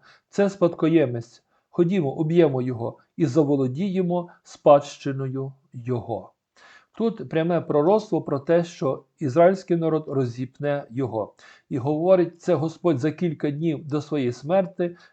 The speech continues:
для того, щоб кого, можливо, ще, е, урятувати. І тут, бачите, як сказано, що, е, «Ходімо, уб'ємо і заволодіємо спадщиною його». Людина завжди хоче зайняти місце Бога.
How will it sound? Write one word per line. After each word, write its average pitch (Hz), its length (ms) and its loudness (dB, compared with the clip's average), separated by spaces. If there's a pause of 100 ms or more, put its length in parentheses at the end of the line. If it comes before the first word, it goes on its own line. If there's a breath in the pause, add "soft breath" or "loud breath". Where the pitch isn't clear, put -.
для 139 140 0
того, 185 260 0
щоб 165 280 -4
кого, 156 260 -2
можливо, 139 440 -4
ще, 139 360 0 (460 soft breath)
е, 135 160 -6
урятувати. 139 840 2 (240)
І 143 120 -6
тут, 190 160 -2
бачите, 190 440 6
як 139 140 -2
сказано, 139 540 4
що, 139 360 0 (320 soft breath)
е, 151 100 -2
«Ходімо, 190 400 -2
уб'ємо 190 540 0
і 170 140 2
заволодіємо 165 1120 0
спадщиною 131 920 0
його». 120 360 -4 (400 soft breath)
Людина 170 420 0
завжди 156 360 0
хоче 156 300 -4
зайняти 147 500 -4
місце 139 320 -10
Бога. 123 340 -10